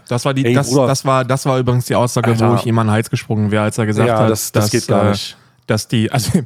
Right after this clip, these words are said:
Speaker 1: <laughs> ich, um das, äh, falls ihr das nicht gesehen habt, bitte schaut euch das an, ist wirklich ein, äh, ist sehr, ist sehr enttarnend. Ich fand Stay erfrischend, äh,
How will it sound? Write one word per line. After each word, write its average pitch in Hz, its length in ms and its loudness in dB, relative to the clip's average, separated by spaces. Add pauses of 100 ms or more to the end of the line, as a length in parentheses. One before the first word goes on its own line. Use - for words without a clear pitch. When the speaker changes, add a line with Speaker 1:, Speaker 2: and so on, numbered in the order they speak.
(140)
Speaker 1:
<laughs> - 220 -20
ich, - 260 -2
um 139 100 4
das, 135 260 0
äh, 135 80 0 (420)
falls 185 220 0
ihr 247 40 0
das 196 100 -2
nicht 196 120 -2
gesehen 165 280 2
habt, 160 120 -2
bitte 151 120 -2
schaut 147 180 0
euch 143 80 2
das 127 140 0
an, 120 120 0
ist 143 120 0
wirklich 131 280 0
ein, 117 320 4
äh, 113 320 0 (440)
ist 120 480 -4
sehr, 151 720 0 (1200)
ist 147 200 -2
sehr 180 220 -4
enttarnend. 170 680 0
Ich 156 120 -4
fand 170 240 0
Stay 160 460 -2
erfrischend, 170 1000 0 (120)
äh, 135 400 2